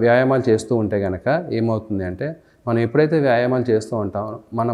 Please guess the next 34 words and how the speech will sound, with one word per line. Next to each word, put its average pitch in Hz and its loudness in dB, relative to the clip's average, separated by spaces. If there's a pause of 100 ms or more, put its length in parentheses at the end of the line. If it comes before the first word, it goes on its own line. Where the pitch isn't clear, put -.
మజిల్స్ 147 0
మూలాన 117 2
ఒక 117 -4
రకమైన 139 0
స్ట్రెయిన్ 147 4
అనేది 131 0
క్రియేట్ 113 2
అవుతుంది. 95 -6 (120)
దేని 127 0
మీద 127 -4
అంటే 117 -6 (120)
బోన్స్ 117 -4
మీద. 92 -6 (520)
ఎప్పుడైతే 160 6
ఆ 147 2
బోన్స్ 139 2
మీద 143 2 (100)
స్ట్రెయిన్ 123 2
క్రియేట్ 113 2
అవుతుందో 104 -2 (180)
మనకి 123 -2 (140)
కాల్షియం 143 2 (180)
ఏదైతే 131 -2
అక్యుములేట్ 123 -2
అవుతుందో 107 -6 (140)
దానికి 135 -2 (400)
స్టిమ్యులేషన్ 127 2
జరిగి 117 0 (180)
ఇంకా 151 2 (160)
ఎక్కువ 147 -2 (100)
కాల్షియం 123 -4
డిపాజిట్స్ 117 -4
అనేవి 117 -6
జరిగి 104 -4